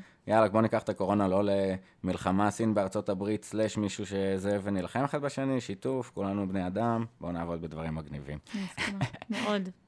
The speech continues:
Speaker 1: <laughs> איזה כיף, בואנה, שיחה אדירה.
Speaker 2: <laughs>
Speaker 1: אז, אה, נחזור לעוד, אה, דברים, אבל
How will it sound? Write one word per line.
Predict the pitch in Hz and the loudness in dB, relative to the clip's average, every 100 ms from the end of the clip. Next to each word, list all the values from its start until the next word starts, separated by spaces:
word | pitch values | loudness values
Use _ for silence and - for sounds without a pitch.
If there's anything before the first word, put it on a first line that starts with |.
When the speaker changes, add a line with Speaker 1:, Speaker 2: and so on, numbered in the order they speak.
| _ | _
Speaker 1:
<laughs> | _ - - | _ -20 0
איזה | 92 156 190 | 6 6 6
כיף, | 143 135 90 - | 8 8 8 6
בואנה, | 117 117 | 8 8
שיחה | 95 87 104 117 | 6 2 4 6
אדירה. | 117 95 101 95 95 | 8 8 8 6 6
Speaker 2:
<laughs> | 98 | 6
Speaker 1:
אז, | 101 92 | 6 6
אה, | 98 101 | 6 8
נחזור | 95 120 143 123 | 6 6 8 8
לעוד, | 113 101 107 110 | 8 8 8 8
אה, | 107 92 | 8 8
דברים, | 85 85 135 | 4 4 6
אבל | 170 117 98 | 8 8 6